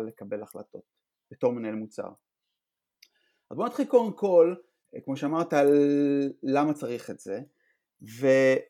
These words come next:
וניהול מוצר זה תפקיד מאוד קשה,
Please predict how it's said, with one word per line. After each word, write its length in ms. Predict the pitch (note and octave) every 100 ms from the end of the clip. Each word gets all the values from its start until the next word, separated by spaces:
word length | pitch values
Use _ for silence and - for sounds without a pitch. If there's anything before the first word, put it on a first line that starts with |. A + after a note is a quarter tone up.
| _ _ _ - _ _ _ _ _ _ _ _ -
וניהול 220 | E3 A#3
מוצר 480 | B3+ - G#3 F#3 F#3+
זה 320 | D3+ C#3 D3+ D3+
תפקיד 320 | C#3+ - F#3+
מאוד 220 | F3+ F3+
קשה, 300 | - - F#3+